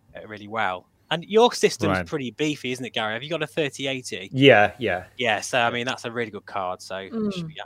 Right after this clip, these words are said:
Speaker 1: you know.
Speaker 4: I think
Speaker 1: Uh,
Speaker 4: I'm on
Speaker 1: yeah.
Speaker 4: the same boat. I, I got it to work, um, but I feel like I,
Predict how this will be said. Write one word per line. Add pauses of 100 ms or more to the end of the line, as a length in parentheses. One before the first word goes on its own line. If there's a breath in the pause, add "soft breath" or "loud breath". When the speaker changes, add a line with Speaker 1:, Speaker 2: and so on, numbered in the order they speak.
(140)
Speaker 1:
you
know. (340)
Speaker 4:
I
think
Speaker 1:
Uh,
Speaker 4:
I'm
on
Speaker 1:
yeah.
Speaker 4:
the
same
boat.
I,
I
got
it
to
work, (200)
um, (160)
but (100)
I (180)
feel
like
I,